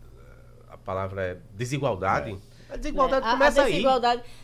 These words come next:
Speaker 3: Quando você vê, por exemplo, a remuneração média do serviço público brasileiro e a remuneração média do serviço privado, você percebe o que é que é desigualdade. Então, há uma desigualdade, sim, e a gente se acostumou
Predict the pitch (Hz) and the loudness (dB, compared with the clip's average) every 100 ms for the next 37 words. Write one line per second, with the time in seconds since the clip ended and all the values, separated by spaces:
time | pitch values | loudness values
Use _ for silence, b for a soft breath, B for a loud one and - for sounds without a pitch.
0 | B 285 349 392 381 403 311 185 202 202 | B -2 0 -2 -4 -2 -4 -2 -6 -6
1 | 214 214 190 160 165 175 190 202 214 202 | -8 -8 -8 -10 -8 -8 -8 -8 -10 -8
2 | 202 202 247 277 208 196 202 - 196 190 | -8 -6 -8 -6 -6 -6 -8 -8 -8 -8
3 | - 226 214 220 240 233 233 226 214 156 | -10 -12 -10 -10 -10 -4 -2 -2 -6 -8
4 | 151 B B B B 202 233 233 226 226 | -10 B B B B 0 0 0 -2 -2
5 | 220 254 247 208 196 196 226 202 185 - | -2 -4 -6 -6 -6 -8 -8 -8 -8 -14
6 | 202 220 196 165 156 160 - B B B | -12 -10 -8 -8 -8 -10 -16 B B B
7 | 202 226 233 285 285 285 240 214 226 196 | -8 -2 -2 -2 -4 2 2 2 -2 -2
8 | 208 190 175 185 175 170 156 135 127 139 | -4 -6 -8 -6 -4 -6 -8 -14 -14 -16
9 | 165 185 190 196 B B - 226 320 311 | -14 -10 -8 -10 B B -2 -2 0 -4
10 | 269 240 240 226 208 190 180 185 202 - | -6 -6 -2 0 0 0 -2 -2 -10 -10
11 | 196 226 240 233 240 208 226 254 285 277 | -8 -8 -4 -2 -2 -2 -6 -6 -10 -8
12 | 262 262 262 - 294 202 202 | -6 -6 -10 -10 -8 -4 -4